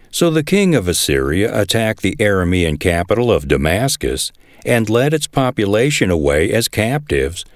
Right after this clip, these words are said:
resettling them in Kir. He also killed King Rezin.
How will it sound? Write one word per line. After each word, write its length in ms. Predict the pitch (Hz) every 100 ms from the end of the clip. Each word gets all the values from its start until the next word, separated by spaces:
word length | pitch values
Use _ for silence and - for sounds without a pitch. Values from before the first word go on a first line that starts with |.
| -
resettling 720 | 127 113 - 127 151 113 87
them 240 | 85 90 110
in 200 | 120 117
Kir. 560 | - 175 139 65 - - - - - - - -
He 200 | - 65
also 380 | 82 117 - 107
killed 480 | 95 135 117 107 -
King 320 | - 107 104 -
Rezin. 720 | 95 120 113 87 62 60